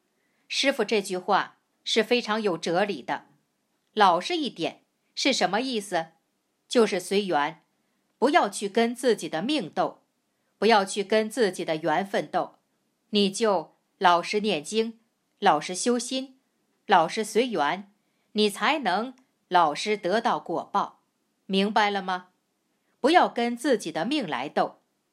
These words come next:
比如经常抽烟的人，你让他不要抽烟了，然后你开一个小卖部，让他去卖香烟，你看看他能克制得住吗？老实一点吧，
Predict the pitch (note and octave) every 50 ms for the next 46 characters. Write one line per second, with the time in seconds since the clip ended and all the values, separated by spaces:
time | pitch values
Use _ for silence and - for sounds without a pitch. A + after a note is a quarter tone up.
0 | _ _ - A3 G3 F#3 D#3+ E3+ E3 F3 G3+ A3 A3 _ _ _ _ _ _ _
1 | _ _ - - A3+ A3 A3 G#3+ - - F3+ G3 G3 - G#3+ G#3+ G3+ A3+ A3 A#3
2 | A#3 A3+ E3 C#3+ C3 G#2 - _ _ _ _ _ _ _ _ _ _ _ - G#3+
3 | G#3+ G#3+ G#3+ B3 A3 G#3 G3+ G#3 A3 G#3+ G#3 - G#3 A3+ G#3+ F#3+ F#3 - - A3
4 | A3 G#3+ A3+ A3 A3 A3+ G#3 - - _ _ _ _ _ _ _ _ _ - F#3+
5 | F#3+ G3+ A3+ A3+ - A3+ G3+ F#3 E3 E3 _ _ _ _ _ _ _ - G#3+ G#3+
6 | G#3 G#3 A#3 B3 A#3 G#3+ G#3 G3+ A3 G#3+ G#3 - F#3+ D#3 D#3 F3+ G3 F#3 F3+ F#3
7 | B3 B3 F#3 D#3+ _ _ _ _ _ _ _ _ _ - C#4 C4 A#3 A3 A#3 A#3+
8 | A#3 - G#3 F#3+ G#3 D4 D4+ G#3 F3+ - - F3 E3+ E3+ E3+ F3 E3 E3 - _
9 | _ _ _ _ _ _ _ _ - A#3 A3 G#3+ A3 - D4 C4+ A3 G3 G3+ F3+
10 | D3+ D#3+ _ _ _ _ _ _ _ _ _ _ - - D4+ D4+ C4+ G#3+ G#3+ C#4
11 | D#4 D4+ - F4 D4 G3+ - F#3+ F#3 G3+ G#3 - D4 C4+ A3 F3+ E3 C#3 - _
12 | _ _ _ _ _ _ _ _ _ _ _ _ _ - F#3+ F3+ F3+ F#3 F#3+ -
13 | A3+ A3 A3 - F#3+ F3+ D3 C3+ C3+ - D#3+ C#3 - -